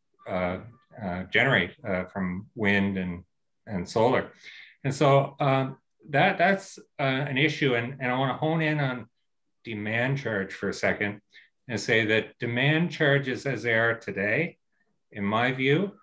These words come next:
I think, uh, all the research I've done on this is that they really can inhibit it, um, th-, this transition if we're not careful, because,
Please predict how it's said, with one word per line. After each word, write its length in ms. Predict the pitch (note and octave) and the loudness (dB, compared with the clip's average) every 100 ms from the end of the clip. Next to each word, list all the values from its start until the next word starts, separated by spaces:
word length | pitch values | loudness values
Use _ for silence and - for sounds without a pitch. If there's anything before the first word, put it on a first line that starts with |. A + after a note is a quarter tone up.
| _ - | _ -6
I 120 | G#2 | -4
think, 340 | B2+ A#2 - | -2 -6 -2
uh, 360 | A#2+ G#2 G#2 G2+ - _ A#2 | 2 4 2 0 -8 _ -2
all 200 | A2 A2 | -2 0
the 300 | A2 G2 F#2+ | -2 -4 -4
research 480 | A2 C3+ C#3 A#2 G#2+ | -2 0 0 -4 -2
I've 120 | G#2 | -2
done 160 | B2 C#3 | 0 2
on 140 | A2+ | 2
this 240 | G#2 G2 G#2+ | -2 -4 -6
is 180 | F#2+ | -4
that 260 | G2 G2+ G2+ - _ _ _ _ | 0 0 -2 -10 _ _ _ _
they 80 | A#2 | 2
really 280 | D#3+ G3 D#3+ | 4 4 4
can 180 | C3+ | 0
inhibit 500 | G#2+ F#2 G2 D3 A#2+ | -2 -2 0 2 2
it, 200 | F2+ E2+ _ _ | 0 -6 _ _
um, 460 | A#2 G#2+ G2+ G2+ - - B2 | -2 -2 0 -4 -8 -14 -4
th-, 200 | A#2 A2+ | -2 0
this 300 | A2+ G#2+ - | -2 -4 -2
transition 880 | A#2+ A2 G#2 G2+ A#2 - G#2 G2 - | 2 2 0 0 2 2 -2 -4 -6
if 140 | G2+ | -6
we're 60 | A2 | -2
not 260 | G#2 G2+ - | 0 0 2
careful, 300 | A#2+ - G2+ | 2 2 -2
because, 500 | G#2 - A#2 F#2+ | -4 0 0 0